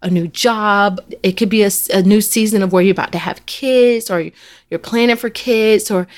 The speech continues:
you know, it's whatever that unknown new season looks like. I, I think the unknown part of it is just not,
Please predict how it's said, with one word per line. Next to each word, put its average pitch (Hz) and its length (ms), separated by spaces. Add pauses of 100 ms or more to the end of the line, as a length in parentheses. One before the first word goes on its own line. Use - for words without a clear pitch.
(140)
you 294 100
know, 269 220
it's - 320
whatever 294 420
that 240 360
unknown 214 680
new 196 560
season 196 640
looks 190 440
like. 165 380
I, 185 160
I - 140
think 262 380
the 196 180 (100)
unknown 220 520
part 196 260
of 180 180
it 175 220 (340)
is 185 300
just - 360
not, 196 720